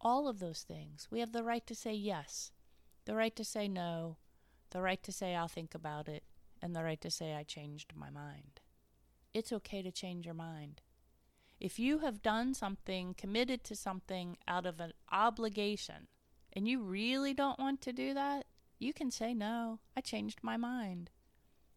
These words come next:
I no longer want to do that." Because maybe it doesn't fit in with your values. Maybe it doesn't fit in with this new time management system that you've been thinking about.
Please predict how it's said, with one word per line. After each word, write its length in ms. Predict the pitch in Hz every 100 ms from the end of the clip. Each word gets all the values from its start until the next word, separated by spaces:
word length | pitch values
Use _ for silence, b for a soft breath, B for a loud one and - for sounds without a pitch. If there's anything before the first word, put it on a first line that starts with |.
| -
I 140 | 226
no 160 | 240 247
longer 420 | 233 220 208 202
want 320 | 190 190 190
to 120 | - 185
do 240 | 190 190
that." 260 | 156 139 - - - b b b
Because 260 | - - 285
maybe 340 | 285 320 339
it 140 | 311 -
doesn't 400 | 294 285 247 220
fit 240 | - 262
in 220 | 262 254
with 180 | 240 233
your 160 | 226 214
values. 640 | 196 196 233 226 165 156
Maybe 320 | 214 240 269
it 140 | 320 -
doesn't 340 | 277 254 214
fit 220 | - 240
in 200 | 247 240
with 180 | 226 220
this 220 | - 208
new 220 | 214 226 226
time 320 | - 208 196
management 640 | 202 214 214 - 165 -
system 480 | 175 165 - 160 156
that 200 | 160 -
you've 180 | 175 165
been 180 | 165 165
thinking 420 | 160 156 151 143
about. 380 | 135 131 135